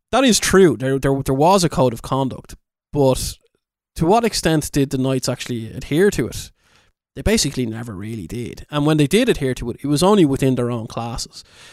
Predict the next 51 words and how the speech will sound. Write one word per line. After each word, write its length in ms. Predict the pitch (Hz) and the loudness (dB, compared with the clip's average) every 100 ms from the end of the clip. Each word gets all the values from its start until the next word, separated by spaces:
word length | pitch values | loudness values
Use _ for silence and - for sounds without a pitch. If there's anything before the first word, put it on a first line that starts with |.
| - - | -8 0
Don't 180 | 220 | 4
be 80 | 214 | 6
under 140 | 196 185 | 6 6
the 120 | 165 | 4
impression 420 | 147 143 143 139 | 4 2 0 -2
at 60 | 120 | -2
all 200 | 131 127 | -2 -2
that 100 | 120 | -4
there 60 | 127 | -6
was 120 | 123 | -6
these 200 | 135 127 | -4 -4
nice 300 | 131 131 127 | -2 -2 -4
knights 280 | 127 127 - | -6 -6 -6
going 220 | 120 123 | -6 -8
around 180 | 120 117 | -8 -8
who 80 | 120 | -8
were 80 | 120 | -8
kind 380 | - 131 131 127 | -4 0 0 -2
to 100 | - | -4
peasants. 600 | - 117 123 - - - _ _ _ - | -4 -4 -6 -8 -14 -16 _ _ _ -16
Not 180 | 120 | -12
true. 260 | - 117 - _ _ _ | -8 -8 -10 _ _ _
Like, 260 | 117 - _ | -14 -14 _
they, 160 | 131 127 | -12 -10
it's 180 | - 135 | -10 -6
just, 180 | 147 - | -6 -6
it's 140 | 131 | -6
just 160 | - - | -6 -2
not 140 | 135 | -2
the 80 | 127 | -2
way 100 | 123 | -6
it 100 | 110 | -6
was. 360 | 127 135 104 - - - - - | -6 -6 -6 -12 -16 -20 -20 -4
Knights 300 | 160 180 175 | 2 4 2
had, 480 | - 151 139 131 127 - - | 0 2 2 -2 -6 -10 -6
uh, 420 | 131 123 117 95 - _ _ | -4 -4 -8 -12 -18 _ _
had 180 | - 131 | -6 -4
this 140 | 131 | -4
code 260 | - 147 139 | 0 2 2
of 60 | 127 | 2
chivalry 480 | 147 139 131 123 120 | 0 2 2 0 -2
that 300 | 127 123 - | -4 -6 -8
determined 440 | 127 147 135 127 | -6 0 2 2
more 240 | 127 127 | 4 2
how 160 | 123 135 | 2 2
they 120 | 127 | 2
would 160 | 120 123 | -2 -2
deal 180 | 131 127 | 0 0
with 120 | 120 | 0
each 140 | 123 | 0
other 300 | 143 160 110 | 2 2 -2